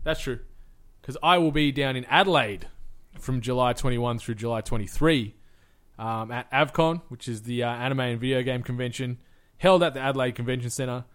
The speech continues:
The second largest showing of indie games in Australia, second only to pax. So that's a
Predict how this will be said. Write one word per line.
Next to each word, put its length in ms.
The 80
second 400
largest 360
showing 480
of 360
indie 280
games 480
in 140
Australia, 800
second 440
only 360
to 300
pax. 580
So 420
that's 200
a 200